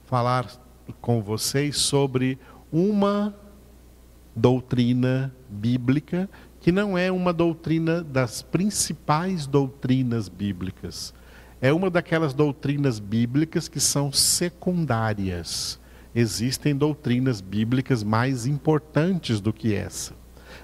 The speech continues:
Essa não é uma das mais importantes doutrinas da palavra de Deus, mas é também uma doutrina bíblica, embora secundária em relação a outras doutrinas mais importantes.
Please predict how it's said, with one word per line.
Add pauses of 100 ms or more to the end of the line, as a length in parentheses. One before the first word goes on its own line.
Essa
não
é
uma
das
mais
importantes
doutrinas
da
palavra
de
Deus, (280)
mas
é
também
uma
doutrina
bíblica,
embora (220)
secundária
em
relação
a
outras
doutrinas
mais
importantes.